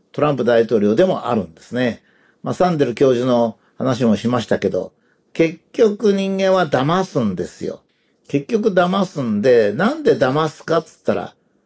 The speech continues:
やっぱ金が欲しいからなんですね。あの、アメリカで民主党ってのはもともと労働者を代表する党なんですけども、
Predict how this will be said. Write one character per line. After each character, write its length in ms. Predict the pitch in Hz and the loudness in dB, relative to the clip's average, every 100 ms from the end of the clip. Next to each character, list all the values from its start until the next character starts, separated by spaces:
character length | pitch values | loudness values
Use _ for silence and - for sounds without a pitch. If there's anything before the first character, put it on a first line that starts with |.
| _ | _
や 60 | 156 | -8
っ 40 | |
ぱ 80 | 165 | -6
金 260 | - 190 | 0 2
が 80 | 220 | 4
欲 140 | 208 180 | 4 2
し 140 | 214 | -2
い 40 | |
か 120 | 214 123 | 0 0
ら 80 | |
な 80 | 98 | -2
ん 60 | 87 | -8
で 60 | |
す 100 | - | -10
ね。 340 | 139 165 170 143 | -8 -6 -8 -10
あ 80 | 139 | -4
の、 100 | 143 | -2
ア 60 | |
メ 100 | 151 | 0
リ 80 | 160 | 2
カ 140 | 160 156 | 2 2
で 360 | 180 139 107 _ _ _ _ | 2 2 0 _ _ _ _
民 200 | - 160 | -4 -4
主 100 | 143 | -2
党 200 | - 165 | 2 2
っ 20 | |
て 60 | 156 | 2
の 60 | 131 | -2
は 40 | |
も 100 | 120 | -2
と 100 | 147 | -4
も 100 | 170 | -4
と 140 | 170 147 | 0 4
労 240 | 165 196 | 4 4
働 280 | 202 208 165 | 4 2 2
者 180 | 180 160 | 2 2
を 100 | 113 | 2
代 280 | 135 147 | 0 2
表 220 | 147 151 139 | 2 2 0
す 100 | 185 | -2
る 140 | 180 | 0
党 220 | 156 135 | 4 4
な 140 | 117 87 | 2 -2
ん 60 | |
で 80 | 90 | -10
す 80 | - | -10
け 100 | 101 | -6
ど 120 | 101 | -4
も、 320 | 131 139 - | 0 0 -2